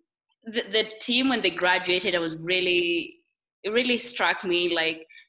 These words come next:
they were already gone, and it was very emotional for me because I felt like I was all alone once they were gone. And I'm sure for some of you it may feel like that, but as Gustavo said, we may be physically out of Dartmouth.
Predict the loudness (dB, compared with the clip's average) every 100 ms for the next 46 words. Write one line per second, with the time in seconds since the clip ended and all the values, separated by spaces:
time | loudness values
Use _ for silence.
0 | _ 2 4 4 2 -2 -6 0 4 4
1 | 4 2 0 -2 0 0 0 0 -2 -2
2 | -2 -4 -4 -4 -2 0 0 -4 -8 -6
3 | -4 -8 -6 -6 -6 -8 -6 -10 -6 -6
4 | -6 -6 -6 -6 -8 -10 -14 -8 -4 -4
5 | -6 -8 -18 -18 -20 -2 0 2 0 -2
6 | -2 2 2 0 -4 -2 -2 -2 -2 -4
7 | 0 -2 -2 -6 -4 -2 -2 -4 -4 0
8 | 2 0 -2 -2 -2 -4 -8 -8 -4 -4
9 | -2 -4 -6 -8 -4 -2 -4 -8 -18 _
10 | _ _ _ _ _ -20 -16 -8 -4 2
11 | 2 2 -4 -4 -4 -4 -2 -2 -2 -2
12 | -2 2 2 2 0 0 0 0 -2 -2
13 | -2 -6